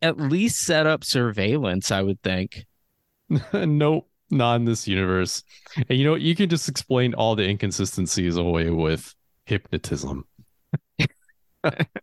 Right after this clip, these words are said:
Speaker 1: How do you know whether what you're seeing is a dream? We were asked that several times. So
Speaker 2: Yeah. Like, is
Speaker 1: maybe
Speaker 2: this, why is this movie real? Is the question I asked myself.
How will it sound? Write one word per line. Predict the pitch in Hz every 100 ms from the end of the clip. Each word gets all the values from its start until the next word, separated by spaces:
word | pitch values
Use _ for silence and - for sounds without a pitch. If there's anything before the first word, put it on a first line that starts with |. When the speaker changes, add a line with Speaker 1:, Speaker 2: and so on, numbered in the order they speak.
| _ _ _ _ _ _ _ _ _ _ -
Speaker 1:
How | 110 117
do | 127
you | 160
know | 175 202 247
whether | 147 127 123 113
what | 117 -
you're | 113 107
seeing | - 110 101 95
is | 98
a | 95
dream? | - 92 95 90 82 82 _ _ _ _ _ _ _ _ _ -
We | 117 123
were | 120
asked | 120 120 123
that | 110
several | - 120 113 107
times. | 110 107 85 - -
So | - 110
Speaker 2:
Yeah. | 123 127 - - - 143
Like, | 139 120
is | 131 117
Speaker 1:
maybe | 127
Speaker 2:
this, | 120 - 135
why | 113 120
is | 135
this | 131 139
movie | 143 143 131
real? | 120 147 113 78 80 -
Is | 127 101 -
the | 95
question | - 95 - - 90
I |
asked | 92 95 - -
myself. | 95 - 95 90